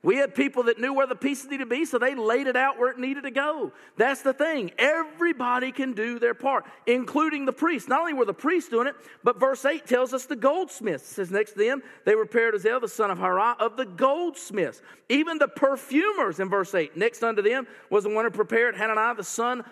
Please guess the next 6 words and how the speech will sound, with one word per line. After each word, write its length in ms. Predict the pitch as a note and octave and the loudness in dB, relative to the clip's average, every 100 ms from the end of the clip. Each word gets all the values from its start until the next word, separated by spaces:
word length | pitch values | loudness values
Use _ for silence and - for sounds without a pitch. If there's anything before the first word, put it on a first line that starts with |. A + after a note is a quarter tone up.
| - | -2
of 160 | F#3+ | 0
one 320 | F#3 G#3+ B3+ B3+ | 2 2 2 0
of 220 | A3 G3+ | -2 -2
the 160 | G#3+ A3 | -2 -2
apothecaries." 960 | G3 - A#3 G#3+ F3+ D#3 C3+ A2+ A2 - | -2 0 -2 -4 -6 -4 -4 -6 -12 -20
Apothecaries. 800 | D#3 - A3+ G3+ - E3 C3 | -4 0 0 -2 0 0 0